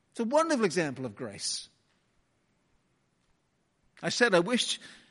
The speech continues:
you'd preach world mission." Well, I did, actually.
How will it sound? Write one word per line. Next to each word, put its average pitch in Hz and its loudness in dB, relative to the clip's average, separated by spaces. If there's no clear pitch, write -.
you'd 185 6
preach - -4
world 214 0
mission." 214 -2
Well, 214 -2
I 208 -4
did, 254 -4
actually. 117 -10